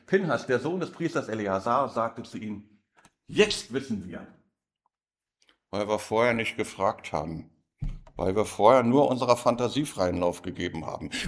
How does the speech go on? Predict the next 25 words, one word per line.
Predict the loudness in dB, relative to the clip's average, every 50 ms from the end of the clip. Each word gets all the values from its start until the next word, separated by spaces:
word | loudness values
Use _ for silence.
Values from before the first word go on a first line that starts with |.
| -4 -6 -6 -6
"Jetzt | -6 0 6 6 6 8 6 4 2 2 0 2 4
wissen | 6 6 6 6 6 4 4 2
wir, | 2 2 4 4 4 4 2 -4 -16 -18 -20 -20 _ _ _ _ _
dass | -6 -6 -6 -6 -6 -6 -2
Jahwe | 0 2 2 2 4 2 0 2
weiter | 2 2 2 2 0 -2
in | -2 -2
unserer | -2 -4 -2 -2 0 2
Mitte | 2 2 2 2 0
ist, | -2 -2 -4 -4 -2
denn | -2 -2 -2 -2 -4 -6
ihr | -4 -2 -2 -2 -2 -2
habt | -2 -2 -2 -4 -6 -14 -10 -4
ihm | 0 2 2 2 2 2 2
nicht | 2 2 2 0 -4 -10 -12 -12
die | -12 -12
Treue | -6 -2 -2 -2 -2 -2 -4
gebrochen." | -8 -10 -8 -8 -8 -8 -8 -10 -14 -16 -18 -20 -20 _ _ _ _ _ _ _
Also | 0 0 2 2 2
die | 0 2 6
alte | 6 6 6 6 4 4 4
Aussage | 4 4 2 2 2 2 2 2 2 0 -2 -4
wird | -6 -6 -6
hier | -6 -8 -8 -6
widerrufen. | -6 -6 -6 -6 -6 -4 -4 -4 -4 -6 -8 -12 _ _ _